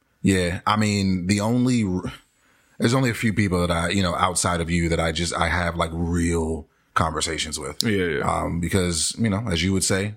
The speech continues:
Speaker 1: just a lot of talking happening. A lot of talking going
Speaker 2: A lot of
Speaker 1: on
Speaker 2: people
Speaker 1: these days.
Speaker 2: saying a lot of words
Speaker 1: Yeah,
Speaker 2: to
Speaker 1: a lot
Speaker 2: each
Speaker 1: of
Speaker 2: other.
Speaker 1: words, you know, coming out of mouths.
Speaker 2: Mm-hmm.
Speaker 1: But, um, not a lot of real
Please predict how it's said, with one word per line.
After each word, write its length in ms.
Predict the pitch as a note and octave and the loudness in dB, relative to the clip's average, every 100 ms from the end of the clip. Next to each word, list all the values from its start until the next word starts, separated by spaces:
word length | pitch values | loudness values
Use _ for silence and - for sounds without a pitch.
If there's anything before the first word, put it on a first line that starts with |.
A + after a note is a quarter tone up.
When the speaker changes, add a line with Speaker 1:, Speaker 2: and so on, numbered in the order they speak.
| - | -6
Speaker 1:
just 200 | F2+ F#2 | -4 0
a 20 | |
lot 140 | F#2 | 0
of 60 | F2 | 0
talking 440 | - G2 - G2 G2+ _ - | 0 -2 0 -4 -6 _ -4
happening. 400 | F2+ F2+ F#2 G2 - _ _ _ | -4 -2 -4 -6 -12 _ _ _
A 40 | G2+ | -2
lot 60 | |
of 60 | E2+ | 0
talking 340 | G2 G2+ G2 | 0 0 0
going 140 | F2+ F2 | 0 2
Speaker 2:
A 40 | |
lot 100 | F#2+ | 2
of 40 | F#2 | 2
Speaker 1:
on 60 | F2+ | 2
Speaker 2:
people 180 | G2 | 2
Speaker 1:
these 100 | F#2+ | 2
days. 180 | F#2+ F#2+ | 0 0
Speaker 2:
saying 0 | |
a 120 | F2+ | 0
lot 200 | F2+ F#2+ | 0 0
of 80 | G2 | 0
words 300 | G2 G2 F#2 | 0 0 2
Speaker 1:
Yeah, 60 | G2 | 2
Speaker 2:
to 80 | F#2+ | 2
Speaker 1:
a 20 | |
lot 160 | F#2+ G2 | 0 0
Speaker 2:
each 60 | |
Speaker 1:
of 60 | F2 | 0
Speaker 2:
other. 80 | F#2 | 0
Speaker 1:
words, 580 | G2+ G#2 G#2 F#2 F2 F2+ | 2 2 0 0 -2 0
you 140 | G2+ | 0
know, 240 | F2 F2 | 0 -2
coming 260 | E2+ G2 G2 | 0 0 0
out 80 | F#2 | 0
of 60 | F2 | 0
mouths. 640 | F#2+ G#2 G2 G#2+ A2+ - _ - | 0 0 -2 -2 -4 -6 _ -2
Speaker 2:
Mm-hmm. 440 | F#2+ F#2 F#2+ F#2 | 0 0 -2 -2
Speaker 1:
But, 220 | E2 F#2+ | 2 2
um, 460 | F2+ F2 F2 E2+ F2 - | 2 0 0 -2 -4 0
not 200 | G#2 C3+ | 0 2
a 20 | |
lot 180 | C#3+ C3+ | 0 0
of 60 | A2 | 0
real 640 | F#2+ A2 A#2 A2+ G2+ F2+ | 0 2 2 2 0 -2